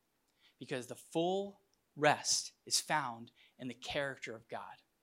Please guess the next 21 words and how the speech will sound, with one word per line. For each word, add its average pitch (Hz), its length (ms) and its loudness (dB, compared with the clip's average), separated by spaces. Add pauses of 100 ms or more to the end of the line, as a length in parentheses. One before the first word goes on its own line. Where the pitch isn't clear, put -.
(920)
So 127 140 2
a 131 40 -4
question 175 640 4
you 156 160 0
need 170 180 -4
to 156 140 -4
ask 143 380 4
today, 127 480 -6 (760)
is 127 140 -6
there 156 180 4
a 135 40 2
crack - 440 0
in 190 100 -2
your 190 120 -6
heart - 320 -6 (1300)
where 147 180 4
if 127 100 0
you've 190 560 -2 (1500)
enjoyed 143 560 2
the 120 80 2
lie, 101 340 -8